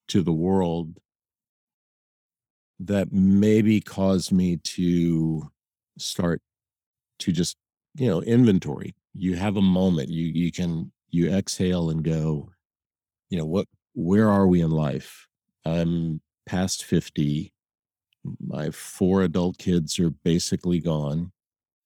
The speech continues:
are into their careers. I'm learning a ton and become incredibly inspired by each of them,"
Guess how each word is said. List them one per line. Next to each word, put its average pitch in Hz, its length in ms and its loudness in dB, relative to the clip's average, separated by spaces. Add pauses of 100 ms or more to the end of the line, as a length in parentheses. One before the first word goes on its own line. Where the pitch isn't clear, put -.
(380)
are 78 240 -2
into 85 460 0
their 85 220 2
careers. 78 600 -2 (100)
I'm 87 220 0
learning 95 640 2
a 90 100 -2
ton 87 600 -4 (540)
and 90 500 2 (460)
become - 320 -4
incredibly 87 640 0
inspired 82 540 0
by 76 100 -2
each 87 360 0
of 69 140 -4
them," 80 480 -4